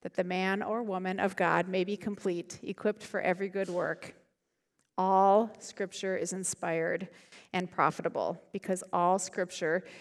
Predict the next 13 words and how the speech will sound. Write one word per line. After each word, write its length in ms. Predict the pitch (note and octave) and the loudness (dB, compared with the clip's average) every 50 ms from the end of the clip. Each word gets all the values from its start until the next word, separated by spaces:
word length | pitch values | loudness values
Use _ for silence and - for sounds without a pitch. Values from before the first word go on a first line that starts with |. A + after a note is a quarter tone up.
| - - _ - | -20 -16 _ -6
is 140 | F3+ E3+ - | -6 -6 -4
the 100 | F#3 - | -2 -4
inspired 600 | E3 E3 - - - - F3 F3 F3 F3+ F#3+ F#3 | -2 -2 -4 -4 -2 -2 0 2 2 2 2 0
Word 260 | F3+ F3+ F3 E3+ F3 | 0 0 0 0 0
of 100 | F3 - | 0 0
God. 400 | - - - - A2+ A2+ - F3 - - _ _ _ _ _ _ _ _ _ _ _ _ _ - | 0 0 2 2 2 0 -2 -4 -12 -14 _ _ _ _ _ _ _ _ _ _ _ _ _ -4
These 160 | G#3+ G#3 - | -4 -4 -4
three 260 | - - A#3+ B3 B3+ | -4 0 2 4 6
little 240 | B3 A#3 A3+ A3+ A3 | 6 6 6 6 6
words, 320 | G3+ F#3+ E3+ - - F3+ | 4 2 0 0 -2 -4
Word 380 | F#3+ G3 G#3 G#3 G#3+ G#3+ A3 G#3+ | -4 -2 0 2 2 2 2 2
of 260 | - - F3 F3 - | 2 2 2 2 2
God, 440 | - E3+ E3 D#3+ D#3 D3+ - F3+ | 0 0 2 2 2 2 0 0